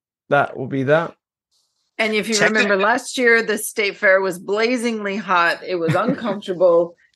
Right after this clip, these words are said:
Speaker 2: but we went anyhow, and we hydrated with weird lemonade something drink. What, I don't
Speaker 3: The
Speaker 2: know,
Speaker 3: s-,
Speaker 2: Jared.
Speaker 3: the spiked lemonade, the spiked lemonade. And actually, this is, there's gonna be two State Fair matches.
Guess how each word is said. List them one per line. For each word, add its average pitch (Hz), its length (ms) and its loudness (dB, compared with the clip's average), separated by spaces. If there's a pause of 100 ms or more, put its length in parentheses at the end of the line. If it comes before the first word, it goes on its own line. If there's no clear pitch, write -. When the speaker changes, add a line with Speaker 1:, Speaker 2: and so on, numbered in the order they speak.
Speaker 2:
but 165 180 -2
we 170 120 0
went 185 340 -2
anyhow, 175 560 0
and 165 220 -2
we 160 120 -8
hydrated 170 720 -2
with 170 300 -6
weird 180 400 0
lemonade 165 640 -4 (220)
something 151 560 -6
drink. 143 360 -10
What, 165 200 -4 (100)
I 170 160 -2
don't 123 140 -10
Speaker 3:
The 127 80 -4
Speaker 2:
know, - 60 -2
Speaker 3:
s-, - 80 -4
Speaker 2:
Jared. 147 260 0
Speaker 3:
the 170 160 4
spiked 160 400 0
lemonade, 131 560 2 (140)
the 139 40 -8
spiked 147 280 -2
lemonade. 135 280 0
And 147 200 0
actually, 196 260 -2
this 208 160 -2
is, 190 100 -10 (120)
there's 180 100 0
gonna 180 140 -4
be 160 160 -6
two 202 440 -2 (380)
State 160 240 -4
Fair 135 220 0
matches. 110 480 -6